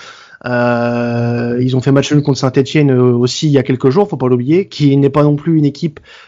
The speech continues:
euh, talentueuse cette saison en Ligue un, qui n'a pas les résultats escomptés. Voilà, il faut, il faut non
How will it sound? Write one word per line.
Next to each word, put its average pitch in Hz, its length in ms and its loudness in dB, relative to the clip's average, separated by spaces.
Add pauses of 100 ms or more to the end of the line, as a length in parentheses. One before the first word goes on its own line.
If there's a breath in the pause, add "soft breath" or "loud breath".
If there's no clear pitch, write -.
(120)
euh, 123 220 -2
talentueuse 185 520 0
cette 165 140 -4
saison 156 260 -2
en - 20 0
Ligue 143 200 0
un, 208 140 0
qui 180 160 -8
n'a 131 80 -2
pas 156 140 -4
les 143 140 0
résultats 139 320 0
escomptés. 143 500 -2 (760 loud breath)
Voilà, 196 260 2
il 143 140 -4
faut, 190 360 4 (240)
il 156 140 -10
faut 202 240 -4
non 190 180 0